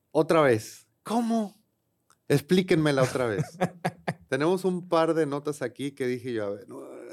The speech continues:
Speaker 1: y me van a des-, a lo mejor, como siempre, me van a tachar de, de, de anti-, de no, no muy sensi-, sen-, sensitivo, sensible, whatever,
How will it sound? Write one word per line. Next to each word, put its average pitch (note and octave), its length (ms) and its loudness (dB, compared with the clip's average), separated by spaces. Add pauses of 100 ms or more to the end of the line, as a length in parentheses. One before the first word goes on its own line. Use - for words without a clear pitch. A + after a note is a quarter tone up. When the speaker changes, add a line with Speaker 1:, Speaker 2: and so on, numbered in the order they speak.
(560)
Speaker 1:
y D3+ 120 -4
me D#3+ 140 4
van F3 200 4
a A3+ 40 2
des-, G3+ 300 2
a C3 100 4
lo C3 120 2
mejor, E3 360 0
como A#2 220 -4
siempre, C3 400 -2
me C3 100 -4
van A2 140 -2
a B2 80 -10
tachar A2 340 -4
de, G#2+ 240 -2
de, F2+ 240 -4
de F2+ 300 -8
anti-, F2+ 380 -14
de G2+ 180 -8
no, A2 180 -6
no B2 220 -6
muy C3+ 120 -4
sensi-, C#3+ 440 -8
sen-, A#2 280 -6
sensitivo, C3 640 -8
sensible, B2+ 460 -6
whatever, A2 460 -4